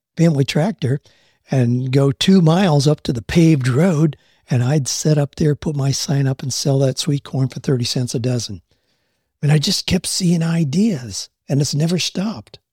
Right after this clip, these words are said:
That's why I've, I've never had a traditional job. When I was twelve years old, I'd offer to clean the neighbors' cars by removing the tar and dirt and wax for them.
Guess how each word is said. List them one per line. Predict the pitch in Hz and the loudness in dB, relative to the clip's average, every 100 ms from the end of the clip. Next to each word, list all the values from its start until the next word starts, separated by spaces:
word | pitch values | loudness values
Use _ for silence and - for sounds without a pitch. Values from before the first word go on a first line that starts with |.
| _ _ _ | _ _ _
That's | 131 - | -10 -4
why | 165 170 | -2 -2
I've, | 151 175 | -4 -4
I've | 151 160 | -4 -2
never | 175 156 | -2 0
had | 143 190 170 | 2 0 -2
a | |
traditional | - 143 127 113 127 107 | -2 0 0 -2 -4 -2
job. | 127 113 - - _ _ _ _ _ | -2 -2 -6 -16 _ _ _ _ _
When | 139 | 0
I | 135 | 0
was | 139 | -2
twelve | - 156 185 190 | 0 2 2 2
years | 165 135 | 2 2
old, | 131 147 165 | 2 4 2
I'd | 135 | 2
offer | 135 131 131 | 0 -2 -4
to | 127 | -4
clean | 156 151 | -2 0
the | 139 | 0
neighbors' | 131 135 135 - | 0 -2 -4 -6
cars | - 131 151 214 - _ _ _ | -2 -2 -2 -6 -12 _ _ _
by | 123 117 | -2 0
removing | 120 135 147 143 | 0 2 2 2
the | 135 | 0
tar | - 143 131 151 | 0 0 2 2
and | 127 | 0
dirt | 135 156 156 | 0 0 0
and | 131 | -2
wax | 135 160 - - _ _ _ _ _ _ | -2 -4 -10 -14 _ _ _ _ _ _
for | 151 151 | 2 4
them. | 165 | 2